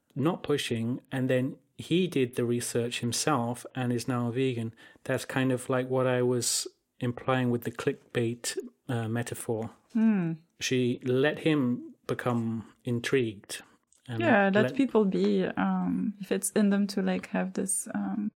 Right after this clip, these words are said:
Speaker 2: realization or experience, then it will happen.
Speaker 1: Yeah,
Speaker 2: But
Speaker 1: and
Speaker 2: it
Speaker 1: I
Speaker 2: won't happen by hammering. <laughs>
Speaker 1: No.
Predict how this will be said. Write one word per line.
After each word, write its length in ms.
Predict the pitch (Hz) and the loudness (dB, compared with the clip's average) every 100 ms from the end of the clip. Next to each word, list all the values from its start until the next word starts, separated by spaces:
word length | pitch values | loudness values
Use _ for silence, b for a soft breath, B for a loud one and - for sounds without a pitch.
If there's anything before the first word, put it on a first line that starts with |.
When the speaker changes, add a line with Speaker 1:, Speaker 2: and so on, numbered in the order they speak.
| - | 2
Speaker 2:
realization 880 | 220 202 196 190 202 196 202 196 190 | 4 6 6 4 2 2 0 2 2
or 140 | 190 | 2
experience, 760 | 196 - 220 202 196 196 190 | -2 -2 0 2 2 2 0
then 220 | - 190 190 | 0 0 0
it 160 | 190 | 0
will 120 | 214 196 | 0 2
happen. 560 | 196 226 185 185 190 - | 2 0 0 0 -2 -4
Speaker 1:
Yeah, 240 | 135 117 117 - | -2 -2 -2 0
Speaker 2:
But 20 | |
Speaker 1:
and 100 | 220 | 4
Speaker 2:
it 80 | - | 6
Speaker 1:
I 40 | |
Speaker 2:
won't 160 | 226 240 | 6 6
happen 380 | 220 220 208 202 | 6 4 2 4
by 160 | 190 196 202 185 170 | 4 2 0 0 0
hammering. 460 | 202 180 185 208 - | 2 2 2 0 2
<laughs> 560 | 285 285 320 - 247 | 0 2 -2 0 -2
Speaker 1:
No. 320 | 135 123 101 | 0 -2 -4